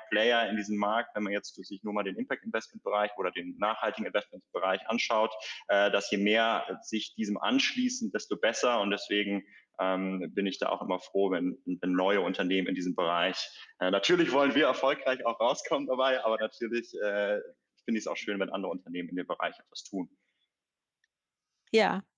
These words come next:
Speaker 2: wir werden das beobachten, Julius, <laughs> wenn ihr an den Start geht. Von meiner Seite aus würde ich mich an dieser Stelle ganz herzlich bedanken für die Zeit und ich freue mich, dass, ähm, wir dadurch auch die Möglichkeit hat,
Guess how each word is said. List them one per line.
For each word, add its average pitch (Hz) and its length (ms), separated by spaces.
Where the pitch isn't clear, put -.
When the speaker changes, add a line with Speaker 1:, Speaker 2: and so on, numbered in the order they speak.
Speaker 2:
wir 202 140
werden 285 200
das 269 160
beobachten, 208 760
Julius, 170 480
<laughs> - 1400
wenn 208 200
ihr 180 140
an 185 80
den 180 140
Start - 400
geht. - 320
Von 262 180
meiner 240 320
Seite 269 320
aus 294 520
würde 240 180
ich 302 100
mich 262 340
an 233 80
dieser 240 200
Stelle 277 300
ganz 277 300
herzlich 294 440
bedanken 294 420
für 240 140
die 208 140
Zeit 214 500
und 254 140
ich 247 120
freue 226 200
mich, 285 80
dass, - 320
ähm, 226 480
wir 233 260
dadurch 240 300
auch 220 100
die 226 120
Möglichkeit 226 520
hat, 247 160